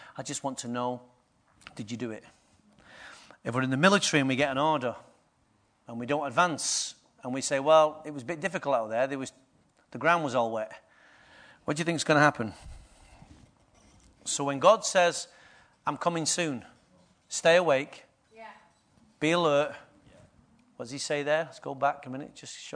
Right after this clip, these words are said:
Speaker 1: just remind you what he said to us. The verse, the main. "Wake up. Strengthen what remains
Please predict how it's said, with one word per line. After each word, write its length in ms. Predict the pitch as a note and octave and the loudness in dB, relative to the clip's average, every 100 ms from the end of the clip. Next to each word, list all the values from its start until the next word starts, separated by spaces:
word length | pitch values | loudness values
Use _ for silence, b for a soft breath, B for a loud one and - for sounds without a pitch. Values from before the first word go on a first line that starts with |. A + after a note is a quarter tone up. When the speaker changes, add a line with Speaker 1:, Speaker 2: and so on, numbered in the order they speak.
| - | -14
Speaker 1:
just 180 | C3 B2+ | -16 -14
remind 340 | B2+ B2+ C#3 | -8 -6 -6
you 80 | C#3 | -10
what 140 | C3 C#3+ | -12 -12
he 60 | |
said 260 | - C#3+ C3+ | -12 -12 -12
to 120 | C#3 | -14
us. 240 | C#3+ - - _ _ _ _ _ _ _ _ _ _ _ _ _ _ _ _ | -14 -14 -20 _ _ _ _ _ _ _ _ _ _ _ _ _ _ _ _
The 60 | G#2+ | -20
verse, 300 | G#2+ B2 B2 | -16 -14 -16
the 100 | - | -16
main. 280 | A#2 B2 A#2 _ _ _ _ b b b b b b b b b b b b b _ | -14 -14 -16 _ _ _ _ b b b b b b b b b b b b b _
"Wake 240 | D3+ D3 C#3+ | -4 -2 -4
up. 200 | - - B B B B B B B B - - _ b b b b b b _ | -6 -8 B B B B B B B B -20 -20 _ b b b b b b _
Strengthen 540 | - - E3 D3 D3 | -12 -2 -2 -2 -4
what 100 | D3 | -4
remains 600 | C#3+ C3+ B2+ A#2 A2 - | -4 -4 -4 -6 -8 -10